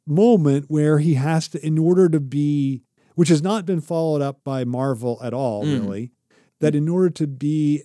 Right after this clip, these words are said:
Speaker 1: a superhero, you have to not be a sexed being. And I, I just,
Speaker 2: Yeah,
Speaker 1: I kind of
Speaker 2: yeah.
Speaker 1: love that idea that, that,
Speaker 2: Mm-hmm.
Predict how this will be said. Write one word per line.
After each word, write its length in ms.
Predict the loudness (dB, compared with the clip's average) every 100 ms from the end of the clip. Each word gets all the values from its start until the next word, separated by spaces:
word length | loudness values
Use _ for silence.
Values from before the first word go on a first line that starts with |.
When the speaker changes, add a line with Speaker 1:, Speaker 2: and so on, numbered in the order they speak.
| -8
Speaker 1:
a 540 | -8 -4 -4 -4 -8 _ _ _ _ -20
superhero, 840 | -4 -2 0 -2 -2 0 0 0
you 120 | -2
have 220 | -4 -6
to 80 | -6
not 260 | -6 -6 -6
be 120 | -8
a 60 | -8
sexed 500 | -10 -12 -12 -16 -8
being. 280 | -6 -4
And 80 | -4
I, 220 | -2 -2
I 40 | -2
just, 240 | -4 -6
Speaker 2:
Yeah, 240 | -8 -6 -2
Speaker 1:
I 40 |
kind 140 | -2
of 60 | -2
Speaker 2:
yeah. 80 | -2
Speaker 1:
love 320 | 0 0 0
that 180 | -4 -4
idea 420 | -4 -2 0 0
that, 220 | -2 -6 -6
that, 140 |
Speaker 2:
Mm-hmm. 80 | -6